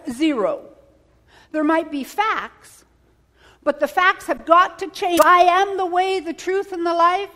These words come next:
and no one comes to the Father but by me," so there's no other way to get to God but by Jesus. And his word is truth.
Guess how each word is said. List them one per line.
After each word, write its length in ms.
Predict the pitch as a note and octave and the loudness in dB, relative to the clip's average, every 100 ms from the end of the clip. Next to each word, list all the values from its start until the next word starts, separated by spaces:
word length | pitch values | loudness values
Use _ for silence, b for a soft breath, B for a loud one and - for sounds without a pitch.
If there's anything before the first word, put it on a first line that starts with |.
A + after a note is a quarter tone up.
| B B - | B B -6
and 180 | C#4+ | 0
no 160 | D#4+ G4 | 4 4
one 180 | F#4+ E4 | 2 -2
comes 320 | F4+ F#4+ F4+ | -2 -4 -4
to 120 | E4+ | -8
the 100 | C#4 | -10
Father 380 | - E4+ F4 E4+ | -2 2 2 0
but 300 | C#4 E4 E4+ | 0 -2 0
by 180 | D#4+ D#4 | -2 -2
me," 240 | D4+ E4 | -2 -4
so 220 | E4 E4 C4+ | -4 -8 -8
there's 220 | C#4 B3+ | -8 -6
no 200 | D4+ D#4+ | -4 -4
other 220 | D4+ D4+ | -4 -6
way 260 | C#4+ B3 G#3+ | -4 -4 -6
to 100 | A3 | -8
get 280 | B3 A#3+ | -10 -10
to 60 | A#3 | -10
God 360 | A#3 G#3 F#3+ G#3 | -4 -4 -4 -10
but 140 | - | -8
by 160 | G#3 G3+ | -8 -8
Jesus. 580 | G#3 F3 - - _ _ B B B | -14 -18 -20 -20 _ _ B B B
And 140 | B3 B3 | -8 -4
his 240 | D4+ D#4+ | -4 -4
word 420 | C#4 D4+ C#4 A#3+ | 0 0 0 -4
is 300 | B3+ A#3+ A#3 | -4 -6 -6
truth. 480 | - C#4+ G3+ - _ | -16 -12 -12 -14 _